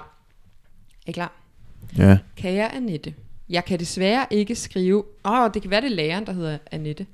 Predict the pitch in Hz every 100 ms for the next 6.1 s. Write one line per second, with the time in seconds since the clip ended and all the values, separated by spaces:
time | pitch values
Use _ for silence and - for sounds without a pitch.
0 | - - 117 - 92 104 101 98 92 92
1 | 92 92 85 87 85 87 - - - -
2 | - 988 - - - - - - - -
3 | 139 - - - 208 233 247 226 240 220
4 | 202 202 196 202 190 - 214 196 190 190
5 | 185 170 180 180 - 165 165 165 - -
6 | 90